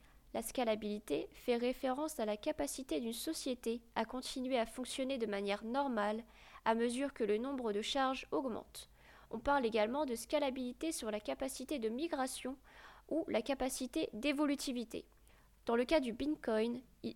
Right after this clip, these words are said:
s'agit de traiter des montants plus importants que les envois de fonds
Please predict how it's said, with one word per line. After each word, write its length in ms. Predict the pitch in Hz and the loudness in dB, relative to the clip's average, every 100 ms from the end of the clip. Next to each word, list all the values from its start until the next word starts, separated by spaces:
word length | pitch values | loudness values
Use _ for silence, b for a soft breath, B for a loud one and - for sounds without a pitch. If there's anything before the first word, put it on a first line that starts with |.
| - | -2
s'agit 440 | 254 247 269 311 | 0 2 0 -2
de 100 | 233 | -2
traiter 560 | - - 277 - 269 - | -4 -4 -4 -2 -2 -2
des 180 | 214 | -4
montants 480 | 220 254 277 294 285 - | -2 -4 -4 -6 -6 -6
plus 240 | - 359 | 0 2
importants 640 | 294 262 226 - 226 240 - - - | 2 2 -2 0 -4 -4 -8 -20 -10
que 120 | - | -2
les 180 | 226 233 | 0 2
envois 300 | 254 262 277 | 2 4 4
de 120 | 220 | 2
fonds 340 | 220 - 262 | -2 -4 -6